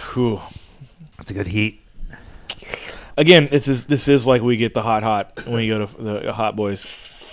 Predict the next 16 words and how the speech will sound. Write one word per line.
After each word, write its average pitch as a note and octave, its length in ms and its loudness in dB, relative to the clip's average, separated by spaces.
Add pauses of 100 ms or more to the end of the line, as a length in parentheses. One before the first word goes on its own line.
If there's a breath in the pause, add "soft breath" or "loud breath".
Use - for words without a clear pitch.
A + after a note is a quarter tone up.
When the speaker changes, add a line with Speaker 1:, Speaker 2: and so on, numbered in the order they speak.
(1200 loud breath)
Speaker 1:
Ooh, A#2 200 2
yeah, G#2 180 -2
the G2+ 80 -6
tongue's G#2+ 300 -6
swelling. F#2+ 400 -8 (840 loud breath)
Speaker 2:
Yeah, - 140 2
for - 120 0
those A#2 180 8
who A2 60 2
don't G#2+ 180 8
know, G2+ 160 8
Hot G2+ 260 4
Boys G2 300 6
is F#2 100 2
a F#2+ 80 4
local G2 640 2